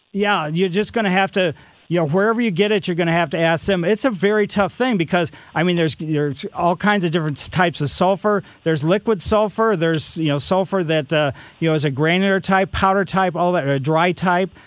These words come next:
So it just depends upon what type. It's gonna be a very difficult situation.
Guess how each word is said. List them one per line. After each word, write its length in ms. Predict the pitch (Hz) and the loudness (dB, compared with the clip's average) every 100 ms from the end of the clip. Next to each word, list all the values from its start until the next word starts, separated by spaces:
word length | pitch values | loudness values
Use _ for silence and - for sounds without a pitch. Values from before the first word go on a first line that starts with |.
| - _ | -20 _
So 360 | - 175 165 | 0 2 2
it 160 | 156 165 | 0 -2
just 220 | 202 208 | -2 -2
depends 320 | 196 196 196 160 | -2 -2 -2 0
upon 260 | 156 151 | 0 0
what 200 | 147 165 | 0 -2
type. 360 | - 180 202 123 | -2 0 0 0
It's 260 | 139 190 - | -2 -2 -2
gonna 220 | 247 202 | 0 2
be 180 | 170 160 | 2 0
a 40 | |
very 300 | 139 165 190 | 0 0 0
difficult 420 | 175 175 143 156 131 | 0 -4 -2 -2 -2
situation. 640 | 170 139 139 160 160 | -4 -2 0 0 -2